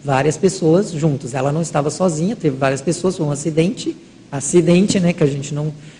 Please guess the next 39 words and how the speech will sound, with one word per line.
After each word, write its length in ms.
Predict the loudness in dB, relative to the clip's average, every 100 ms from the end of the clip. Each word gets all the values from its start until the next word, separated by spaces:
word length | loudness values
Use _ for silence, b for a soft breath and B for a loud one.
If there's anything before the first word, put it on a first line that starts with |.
| B 0
não 140 | 2
sabe 280 | 4 6 6
ainda 220 | 6 2
as 140 | 0
causas 380 | 0 2 2 2
do 100 | 0
ponto 180 | 0 -2
de 120 | -2
vista 280 | -2 -2 -4
intrafísico, 640 | -2 2 0 0 -6 -4
o 20 | -6
que, 140 | -6
que 220 | -6 -8 -6 -2
teve 200 | 2 4
ali. 300 | 4 2 -2 B B B B B -2
Mas 580 | 2 6 8 8 8 4
uma 200 | 4 4
coisa 320 | 6 6 6
que, 580 | 2 2 6 6 4 2
né, 120 | 4
no, 240 | 6 6 4
isso 160 | 2
no 120 | 4
Homo 120 | 4 4
Sapiens 240 | 2 4
Urbanizados, 540 | 4 6 4 2 -2
o 20 | -4
professor 400 | -8 -4 0 2
Valdo 220 | 2 2
coloca 380 | 2 4 2 2
lá, 260 | 2 0 -4 -8
que, 80 | -2
por 120 | 2
exemplo, 260 | 2 2 -4
que 100 | 0
dessomas 600 | 2 2 2 2 4 2
em 180 | 2 2
grupo, 500 | 4 4 4 0 -4 -6 B B B B B 2
eh, 580 | 6 6 6 4 2